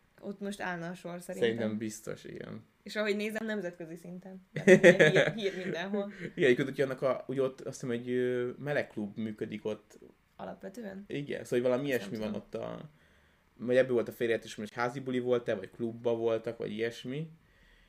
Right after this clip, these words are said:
Speaker 2: Szóval, ott, hogyha van a humorérzék, akkor simán kiraknak oda egy táblát. Tök jó ilyen
Speaker 1: <laughs>
Speaker 2: turizmus becsalogató dolog lenne.
Speaker 1: Igen.
Speaker 2: Na és szerinted ez kihatása lesz a Fidesz népszerűségére? Amúgy. Mi ezt
Speaker 1: Hát
Speaker 2: akarod
Speaker 1: szeretném
Speaker 2: mondani?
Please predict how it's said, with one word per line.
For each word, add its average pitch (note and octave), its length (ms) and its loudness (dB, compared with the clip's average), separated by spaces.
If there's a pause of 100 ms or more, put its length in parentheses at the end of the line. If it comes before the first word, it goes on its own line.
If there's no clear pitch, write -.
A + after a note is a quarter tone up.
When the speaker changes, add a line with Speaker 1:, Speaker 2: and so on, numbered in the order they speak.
Speaker 2:
Szóval, C3+ 260 2
ott, C3+ 140 -8
hogyha C3+ 220 0
van D3+ 100 0
a D3 40 0
humorérzék, B2+ 500 0
akkor - 200 -4
simán G2+ 260 -4
kiraknak G2+ 260 -8
oda G2 120 -4
egy F#2+ 100 -4
táblát. G#2 540 -6 (600)
Tök A3 180 -2
jó G2+ 140 0
ilyen G2 300 -2
Speaker 1:
<laughs> - 0 -
Speaker 2:
turizmus G2 580 -6 (380)
becsalogató G2+ 560 -6
dolog G#2 220 -8
lenne. A2 380 -8 (880)
Speaker 1:
Igen. A3+ 260 -18 (540)
Speaker 2:
Na D#3+ 160 0
és C#3 100 -2
szerinted E3 600 -2
ez A#2+ 180 -6 (240)
kihatása C#3 520 -2
lesz D3 220 -6
a C#3 340 -6 (160)
Fidesz C#3+ 300 -4
népszerűségére? D3 800 -8 (220)
Amúgy. B2 380 -10 (360)
Mi - 100 -14
ezt - 140 -16
Speaker 1:
Hát B3 100 -14
Speaker 2:
akarod B3 180 -4
Speaker 1:
szeretném A#3 340 -6
Speaker 2:
mondani? G3+ 160 -6